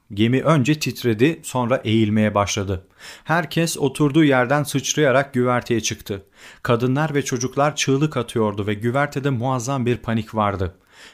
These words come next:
Bir mayına mı çarpmıştık yoksa bir denizaltı mıydı bundan emin değildik. Fakat kesin olan bir şey vardı, gemi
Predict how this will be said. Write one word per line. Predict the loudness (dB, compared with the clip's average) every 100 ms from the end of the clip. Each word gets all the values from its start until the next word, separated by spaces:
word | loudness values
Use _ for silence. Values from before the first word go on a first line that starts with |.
| 2
Bir | 4 4
mayına | 4 2 4 2
mı | 2
çarpmıştık | 0 -2 -2 -4 -2 -2 2
yoksa | 0 2 2
bir | 2 4
denizaltı | 4 4 0 -2 -2
mıydı | -2 0 0
bundan | 0 -2 0
emin | 0 0 2
değildik. | 0 0 -2 -6 -12 -20 -10
Fakat | -2 2 2 0 -2
kesin | 0 0 0
olan | -2 -2 -2
bir | 0
şey | 0 0 0
vardı, | 0 0 0 0 0 -8
gemi | -4 -2 -4